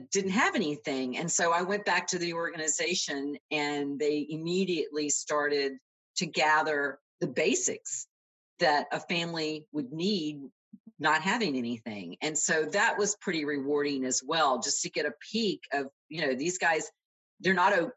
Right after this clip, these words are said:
th-, th-, they're not okay just because we've housed them. Now they've got, they, they need to have an infrastructure. They, they need other things in their, you know,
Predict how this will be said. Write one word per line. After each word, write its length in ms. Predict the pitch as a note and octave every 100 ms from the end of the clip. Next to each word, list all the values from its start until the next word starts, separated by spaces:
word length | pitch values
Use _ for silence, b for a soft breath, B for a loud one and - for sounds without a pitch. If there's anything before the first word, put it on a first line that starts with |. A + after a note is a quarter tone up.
| -
th-, 280 | - G3+
th-, 280 | - D3 -
they're 160 | E3+ E3+
not 320 | G3 A3 - - F3+
okay 600 | F3 - A#3+ A3+ G3 F#3+ b b -
just 220 | G3+ -
because 320 | F3+ G3 E3+
we've 160 | E3 D3+
housed 400 | A3 C4+ B3 -
them. 240 | D#3+ D#3
Now 260 | D#3+ F3+ F#3+
they've 260 | F3 F3 -
got, 260 | D#3+ D3 -
they, 180 | - D3+ -
they 120 | D#3
need 260 | D3+ D#3 D3
to 100 | C3
have 300 | D#3 C#3+ C#3
an 100 | C#3+
infrastructure. 720 | E3+ - D#3 C#3+ C3 - C#3
They, 140 | C#3 C3 -
they 100 | C#3+
need 220 | D3 D#3+
other 200 | D#3+ C#3 - -
things 460 | A#3 G3 - B2 -
in 120 | C#3+
their, 220 | C3 B2 _ -
you 120 |
know, 60 | D3+